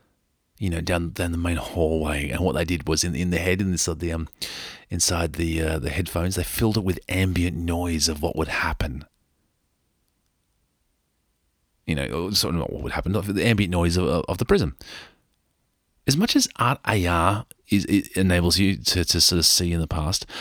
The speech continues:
I think the Audible thing can easily achieve that. It really can. Anyway, so that was what little plant that seed of, of, you know, the power of the audiobook and the, the, the Audible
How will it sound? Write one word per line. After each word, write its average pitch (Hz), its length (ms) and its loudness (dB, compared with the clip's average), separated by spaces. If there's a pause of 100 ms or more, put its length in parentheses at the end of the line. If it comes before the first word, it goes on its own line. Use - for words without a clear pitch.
(200)
I 104 60 2
think - 260 -2
the - 160 -4
Audible 98 440 0
thing 78 460 -2 (1800)
can 135 200 2
easily 175 460 2
achieve - 580 -2
that. 107 320 -4
It - 100 -4 (100)
really 170 340 -2
can. 190 520 -2 (800)
Anyway, 87 320 2
so 90 120 4
that 90 160 2
was 85 180 0
what 85 180 4 (120)
little 73 220 -4
plant 73 320 -2
that 73 160 0
seed - 340 0
of, 69 220 -4
of, 73 320 -4
you - 140 -4
know, - 60 -6
the - 80 -6
power - 260 -2
of 76 120 -6
the - 100 -2
audiobook 78 460 0 (240)
and 92 160 -2
the, 87 160 -6 (160)
the, 92 280 0
the 87 240 -2
Audible 90 500 2